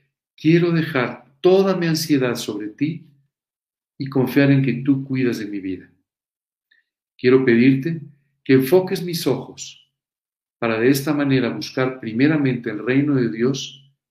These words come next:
y tu justicia y permitirte que seas tú el que añadas todas las cosas de las que tú sabes perfectamente que tengo necesidad".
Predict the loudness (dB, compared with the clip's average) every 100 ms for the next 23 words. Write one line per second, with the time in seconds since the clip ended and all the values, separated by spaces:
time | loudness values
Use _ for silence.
0 | _ _ -10 -6 -4 -4 -4 -6 -2 -2
1 | -2 -6 -12 _ _ _ _ _ _ _
2 | _ _ _ _ -14 -6 -2 -2 0 2
3 | 2 0 -2 0 0 0 -4 -8 -8 _
4 | _ _ _ _ _ -10 -6 -4 -2 -2
5 | -2 -6 0 4 4 2 0 0 0 -6
6 | -10 _ _ _ 0 0 0 -4 -6 -4
7 | -6 -2 0 0 -2 -8 -8 -2 -2 -2
8 | -4 -4 -2 -4 -4 -10 _ _ _ _
9 | -4 -4 0 0 0 -4 -8 -10 -8 -10